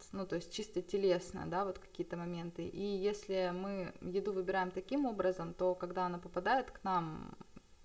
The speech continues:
если она был-, была выбрана так, даже если она чуть-чуть не так будет выглядеть, она всё равно будет вкусной.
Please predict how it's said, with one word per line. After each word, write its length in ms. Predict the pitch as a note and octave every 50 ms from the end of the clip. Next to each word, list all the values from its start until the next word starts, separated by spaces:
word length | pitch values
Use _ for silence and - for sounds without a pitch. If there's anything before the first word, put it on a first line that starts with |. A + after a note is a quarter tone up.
| - F#3 F3 F#3 F3 -
если 220 | G#3 G#3 - - A#3
она 140 | A3 G#3
был-, 240 | G3+ G3 G#3 G#3 F#3
была 280 | - F#3 G3+ G3+ G#3 G#3
выбрана 360 | G3 G3 G3 G3 G3 G3 F#3+
так, 260 | F#3+ - A3 A3 G#3
даже 220 | F#3+ G3 G3 G3 G3
если 200 | G3 - - F#3
она 160 | F#3 F#3 F#3
чуть-чуть 460 | - G3+ - - G3 F#3 - - -
не 120 | F#3 F#3
так 280 | F#3 - F#3 F3 E3 E3
будет 300 | D#3+ D#3+ F3 E3+ - -
выглядеть, 440 | F#3+ A3+ B3+ A#3+ G#3+ F#3 E3+ E3+ -
она 160 | E3 E3+ E3+
всё 180 | E3+ - - F3+
равно 200 | E3+ F3+ F#3 G3
будет 260 | F#3+ F3+ E3+ E3 -
вкусной. 560 | - - - - E3+ - - - D#2 B1+